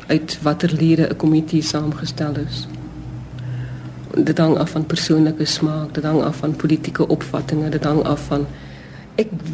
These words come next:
ek vermoed dat selfs iets soos, soos die handel, eh, miskien dalk 'n rol kan speel by bekronings. Ek kan dit nie bewys nie, maar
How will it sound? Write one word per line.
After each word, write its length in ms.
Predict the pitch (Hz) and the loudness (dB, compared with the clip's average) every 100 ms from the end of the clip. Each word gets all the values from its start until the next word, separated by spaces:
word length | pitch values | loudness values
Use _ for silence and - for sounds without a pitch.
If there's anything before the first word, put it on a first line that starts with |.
| - 240 | 0 0
ek 140 | 240 | 0
vermoed 760 | - 233 196 185 240 320 330 | 2 4 4 6 6 4 0
dat 200 | 202 214 | -2 -2
selfs 420 | - - 269 247 - | -2 2 2 2 -2
iets 220 | 110 - - | -4 -4 -4
soos, 520 | 190 - - - - - | -4 -4 -6 -10 -10 -6
soos 380 | 185 180 - - - - - - - - | -4 -2 -6 -10 -16 -18 -18 -18 -16 0
die 120 | 175 | 0
handel, 540 | 170 175 226 196 170 - | 2 6 6 6 4 2
eh, 160 | 160 156 - | -2 -4 2
miskien 600 | 175 - - 233 180 143 | 2 2 2 2 4 2
dalk 340 | 170 175 170 - | 2 2 0 -4
'n 120 | 160 | 0
rol 200 | 160 156 | 0 0
kan 240 | 156 147 | -2 -4
speel 300 | 147 - 151 | -4 -4 -4
by 120 | 147 147 | -4 -4
bekronings. 640 | 143 - 151 143 139 - | -6 -4 -4 -2 -4 -6
Ek 260 | 165 - - | -8 -10 -4
kan 160 | 196 196 | 0 2
dit 140 | 185 | 2
nie 100 | 196 | 2
bewys 500 | 170 143 156 156 - | 2 2 0 -2 -2
nie, 140 | 143 | -4
maar 180 | 143 135 | -4 -6